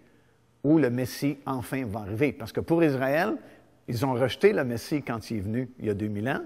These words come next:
donc ils attendent encore leur Messie. Lorsque cet homme va soudainement faire émergence au Moyen-Orient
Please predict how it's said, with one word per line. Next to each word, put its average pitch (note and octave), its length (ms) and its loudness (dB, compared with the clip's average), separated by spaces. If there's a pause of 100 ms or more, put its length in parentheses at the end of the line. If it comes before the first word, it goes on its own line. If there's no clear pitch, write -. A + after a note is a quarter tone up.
donc D#3 320 0
ils A2+ 200 -4
attendent B2 320 -6
encore A#2+ 420 -8 (400)
leur A2 160 -2
Messie. G3+ 360 -4 (680)
Lorsque F3 300 4
cet D3+ 240 2
homme D#3 240 2
va C3 180 0
soudainement C#3+ 560 -2
faire C3+ 360 -4
émergence A#2+ 680 -4
au C#3 100 -2
Moyen-Orient A#2 720 -4